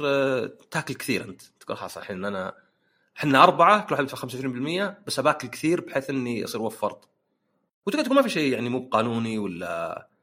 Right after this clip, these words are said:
عادي يعني، هم عارفين، دارين. حنا اتفقنا إن بنقسم الأكل بيننا، آه، بنقسم الفاتورة بيننا، وأنا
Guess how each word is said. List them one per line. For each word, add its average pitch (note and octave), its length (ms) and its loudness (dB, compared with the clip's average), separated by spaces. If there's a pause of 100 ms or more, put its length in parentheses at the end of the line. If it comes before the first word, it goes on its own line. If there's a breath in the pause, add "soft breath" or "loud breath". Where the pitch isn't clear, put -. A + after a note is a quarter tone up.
(1300)
عادي D#3+ 280 0
يعني، F#2 180 -12
هم C#3 180 -2
عارفين، A2+ 380 0
دارين. A#2 340 0 (1300)
حنا D#3 160 2
اتفقنا D#3+ 360 2
إن D3+ 160 0
بنقسم A#2 360 -4
الأكل A2 240 -2
بيننا، E3+ 600 2
آه، - 20 6
بنقسم G#2+ 240 -4
الفاتورة A2+ 260 -2
بيننا، G3+ 460 0
وأنا F#3 560 2